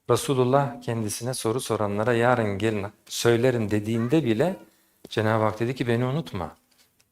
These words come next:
Allah dilerse de." Diğeri seküler kalır.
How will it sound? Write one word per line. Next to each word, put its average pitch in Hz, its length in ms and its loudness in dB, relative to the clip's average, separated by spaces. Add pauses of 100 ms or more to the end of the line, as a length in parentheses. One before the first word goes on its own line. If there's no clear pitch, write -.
(280)
Allah 110 440 4
dilerse 113 640 -2
de." - 260 -6 (540)
Diğeri 143 240 6
seküler 139 580 -2
kalır. 107 400 -2